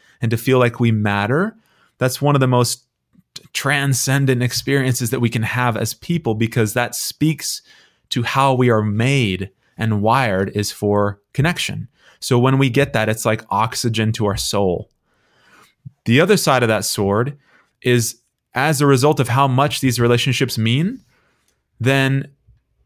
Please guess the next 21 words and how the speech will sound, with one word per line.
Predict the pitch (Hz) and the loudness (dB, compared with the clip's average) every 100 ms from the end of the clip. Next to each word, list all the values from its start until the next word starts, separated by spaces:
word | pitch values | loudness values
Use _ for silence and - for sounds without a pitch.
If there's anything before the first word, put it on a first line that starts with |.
| _ | _
the | 123 117 | -4 -2
possibility | - 175 160 156 123 160 151 139 | 0 -2 0 0 2 4 4 0
for | 135 117 | 0 -2
completely | 117 127 - - - 175 180 156 135 | 0 -4 -4 -8 0 0 2 2 2
being | 127 127 117 | 2 2 2
devastated | 101 120 127 123 - 117 110 | 2 0 0 -2 0 0 2
and | 107 110 | 0 -4
crushed | - 175 160 131 - - | -4 0 2 0 -6 -2
is | 135 120 | -2 0
also | 143 160 143 151 143 | 2 2 2 2 2
there, | 147 139 110 156 - _ _ _ _ _ | 4 2 2 -2 -10 _ _ _ _ _
because | 127 156 139 | 0 2 2
the | 135 | 4
other | 147 143 | 4 4
person | 160 147 135 | 2 2 0
has | 123 | 0
so | 143 | 0
much | 147 - | 0 0
influence | 147 151 147 131 117 | 0 2 2 2 2
and | 127 113 | -2 -2
power | 117 147 131 101 143 190 | 0 2 2 2 0 -4